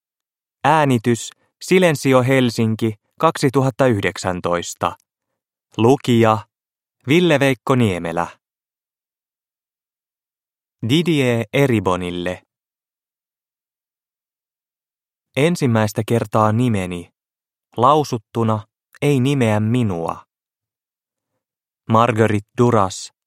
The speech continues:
Lölvesteinin elämä. Ensimmäinen osa.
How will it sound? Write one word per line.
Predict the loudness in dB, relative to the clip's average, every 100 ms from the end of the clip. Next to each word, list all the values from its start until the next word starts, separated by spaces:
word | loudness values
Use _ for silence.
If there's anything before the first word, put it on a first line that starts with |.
| _ _ _ 0
Lölvesteinin | 2 2 2 2 0 0 0 0 2 -2 -4
elämä. | -2 0 -2 -4 -12 -16 _ _ _ _ _ _ _ _ _ _ _ _ _
Ensimmäinen | 0 0 0 0 2 2 0 0
osa. | 0 0 -2 -8